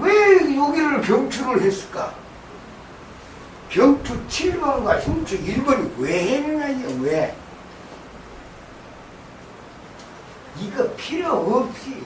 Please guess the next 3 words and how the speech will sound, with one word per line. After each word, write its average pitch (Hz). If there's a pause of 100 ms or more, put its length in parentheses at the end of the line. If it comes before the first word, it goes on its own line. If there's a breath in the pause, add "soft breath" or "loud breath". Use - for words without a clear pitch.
(120)
요거 214 (2500)
하면 262 (120)
풀린다. 269